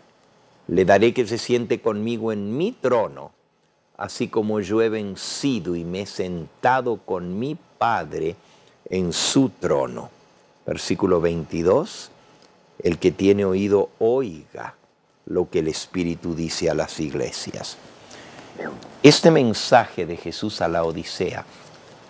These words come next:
se aplica especialmente para nosotros, el pueblo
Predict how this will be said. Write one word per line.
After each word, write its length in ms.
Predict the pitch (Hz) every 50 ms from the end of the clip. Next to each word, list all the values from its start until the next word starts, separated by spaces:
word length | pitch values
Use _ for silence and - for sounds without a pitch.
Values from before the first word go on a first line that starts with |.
| - -
se 180 | - - - 95
aplica 360 | 92 - 120 139 131 - 135
especialmente 1500 | 117 - - - - - 123 104 - - - - - 143 156 165 175 180 160 147 139 139 135 113 90 82 80 - - 90
para 320 | - - - 87 85 82 87
nosotros, 880 | 80 82 - - - - - - 143 110 - - - - - - - - - - - - - - - - - - - -
el 220 | - 113 110 101 85
pueblo 720 | - _ - 135 147 160 165 123 90 85 180 196 202